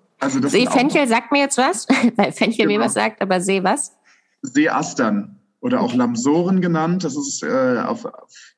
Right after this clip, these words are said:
Speaker 1: wenn du auf die deutschen Inseln gehst, dann sind die, dann wissen die jetzt alle, wovon die,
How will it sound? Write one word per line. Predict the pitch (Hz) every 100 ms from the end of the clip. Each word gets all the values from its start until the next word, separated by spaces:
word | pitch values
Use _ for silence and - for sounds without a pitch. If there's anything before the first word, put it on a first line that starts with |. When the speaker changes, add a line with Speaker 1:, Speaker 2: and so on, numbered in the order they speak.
| _ _ _ -
Speaker 1:
wenn | 131
du |
auf | 127 131
die | 135
deutschen | 139 - 135
Inseln | 151 160 156 147
gehst, | 147 147 -
dann | 131 131
sind | 117 127 123
die, | 127 120 117
dann | 110
wissen | 120 -
die | 143
jetzt | 120
alle, | 127 135
wovon | 127 131 127
die, | 123